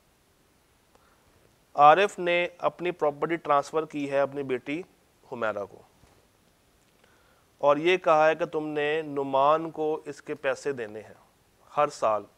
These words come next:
equal amount। उसी दिन हुमैरा ने एक और डीड बनाई, डीड कहते हैं एक और contract बनाया, जिसमें लिखा कि मैं तुम्हें annuity पे कर दूंगी,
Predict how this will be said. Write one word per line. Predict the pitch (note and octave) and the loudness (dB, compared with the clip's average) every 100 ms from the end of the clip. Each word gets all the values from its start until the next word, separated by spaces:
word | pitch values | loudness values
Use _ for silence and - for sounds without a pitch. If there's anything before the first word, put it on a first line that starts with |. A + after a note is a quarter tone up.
| _ | _
equal | D#3 D#3+ - E3+ | -12 -12 -4 0
amount। | D3+ A2+ F#2 F2+ - _ _ _ _ _ _ _ _ _ _ _ _ _ _ _ _ _ _ _ _ _ _ _ _ - | 0 -2 -8 -14 -20 _ _ _ _ _ _ _ _ _ _ _ _ _ _ _ _ _ _ _ _ _ _ _ _ -6
उसी | G3 - B3+ | -4 -2 0
दिन | G#3 G3+ G#3 | 2 2 0
हुमैरा | F#3 E3 D3+ D3+ F3 | -4 0 4 6 6
ने | F3 D3 C#3 C#3+ D3 _ _ _ - | 4 0 -2 -4 -12 _ _ _ -8
एक | D#3 D3+ - | -8 -8 -4
और | D3 D3+ E3+ F3 C#3 - _ A#2+ | 4 6 8 6 2 -14 _ -16
डीड | A#2+ C3 D3 D#3 | -8 -6 -4 -4
बनाई, | C#3+ A2+ G2+ F2+ - | -4 -6 -8 -18 -20
डीड | A2+ C3 C3+ | -10 -10 -6
कहते | D#3 - D#3 | -10 -8 -10
हैं | |
एक | D3+ C#3+ | -8 -2
और | C#3+ | -4
contract | - C3+ B2+ - B2+ | -2 -8 -6 -8 -8
बनाया, | A2 G2+ F2+ - _ _ _ _ _ _ _ _ _ _ _ _ _ _ _ _ _ _ _ _ | -10 -14 -18 -20 _ _ _ _ _ _ _ _ _ _ _ _ _ _ _ _ _ _ _ _
जिसमें | C#3+ F3 G#3 | -6 -4 2
लिखा | G#3+ G3+ D3+ C#3+ D3+ - _ _ _ _ _ _ - | 2 2 4 4 4 -2 _ _ _ _ _ _ -10
कि | D3+ | -2
मैं | D3+ E3 | 0 0
तुम्हें | E3 D#3+ | 0 -2
annuity | D3+ D3+ D3 | -2 -4 -10
पे | - D3+ | -8 -8
कर | C#3+ D3+ C#3+ | -4 0 0
दूंगी, | C3+ A#2+ A#2 A#2 A#2 | -2 -12 -12 -10 -10